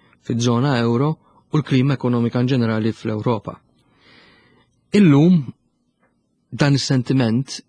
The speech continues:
jidher illi bil-mod il-mod beda jinbidel. Korrett f'din l-analiżi u jekk hu hekk? X'wassal biex ikun hemm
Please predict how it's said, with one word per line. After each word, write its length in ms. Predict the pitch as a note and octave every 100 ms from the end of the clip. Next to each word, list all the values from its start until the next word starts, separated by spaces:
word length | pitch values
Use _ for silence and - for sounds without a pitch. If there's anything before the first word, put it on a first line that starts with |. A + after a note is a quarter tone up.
| -
jidher 480 | C#3 C#3+ C#3+ D#3+ - C3+
illi 180 | B2 A#2+
bil-mod 400 | C#3 D#3 C#3+ A2+
il-mod 460 | A2+ A#2+ A#2 - - -
beda 480 | A2+ A#2 G#2+ A2 A2 _ _ _ _ _ -
jinbidel. 560 | A#2 A2 A2 - G2+ _ _ _ _ _
Korrett 600 | - D3+ E3+ E3+ - - -
f'din 340 | A2+ B2+ B2+
l-analiżi 540 | C3 D3 C#3+ C#3 C#3 - _ -
u 80 | B2+
jekk 260 | A2+ -
hu 120 | D#2 -
hekk? 360 | - _ - _ _ _ _ _ _ _ -
X'wassal 540 | - A3 - - A2+ A2+
biex 240 | - - _ _ _ -
ikun 240 | C#3+ C3
hemm 200 | A#2+ A2+